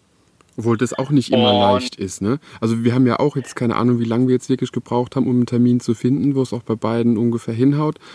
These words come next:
Speaker 1: Dann ist immer die Frage, ob die Technik mitspielt.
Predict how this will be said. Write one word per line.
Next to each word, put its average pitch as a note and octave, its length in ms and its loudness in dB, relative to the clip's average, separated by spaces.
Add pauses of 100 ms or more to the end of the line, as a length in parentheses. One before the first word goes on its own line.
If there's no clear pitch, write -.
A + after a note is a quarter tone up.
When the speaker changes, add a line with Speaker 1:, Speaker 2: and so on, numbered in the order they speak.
(220)
Speaker 1:
Dann A#2+ 140 4
ist A#2+ 80 0
immer B2+ 180 2
die A#2+ 80 -4
Frage, A#2+ 320 -2
ob A2+ 120 0
die G#2+ 80 -4
Technik - 460 -4
mitspielt. D#3 560 -2